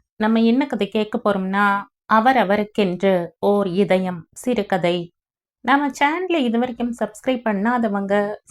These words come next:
சப்ஸ்கிரைப் பண்ணுங்க. பக்கத்துல இருக்கிற பெல் ஐகானை கிளிக் பண்ணி ஆல்ங்கிற ஆப்ஷனை பிரஸ் பண்ணுங்க. So that நான் போடுற கதைகளை உடனுக்குடனே நீங்க கேட்கலாம்.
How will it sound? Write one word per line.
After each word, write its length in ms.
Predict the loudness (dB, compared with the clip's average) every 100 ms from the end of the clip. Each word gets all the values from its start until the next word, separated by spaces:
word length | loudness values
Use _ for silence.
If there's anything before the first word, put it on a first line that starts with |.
| -8
சப்ஸ்கிரைப் 420 | -8 -2 -2 0
பண்ணுங்க. 600 | 0 0 0 0 0 -4 _ -4
பக்கத்துல 280 | -2 -2 -4
இருக்கிற 280 | -6 -4 -4
பெல் 180 | -2
ஐகானை 380 | -2 -2 -4 -4 -4
கிளிக் 240 | -8 -2
பண்ணி 520 | -2 0 0 0 -2 _ _ 0
ஆல்ங்கிற 380 | 4 4 2 2 2
ஆப்ஷனை 360 | 0 -2 -2 0
பிரஸ் 280 | -4 -8
பண்ணுங்க. 600 | -4 -2 0 0 0 0 -6 _ _ _ _ _ _
So 160 | -2 -2
that 160 | 0
நான் 160 | -2 0
போடுற 360 | 2 2 2 -2
கதைகளை 680 | 0 0 0 0 0 -2 -6 -6
உடனுக்குடனே 640 | -2 -2 -2 -2 0 0 0
நீங்க 360 | -2 -2 -4
கேட்கலாம். 720 | -4 -4 -4 0 0 0 -2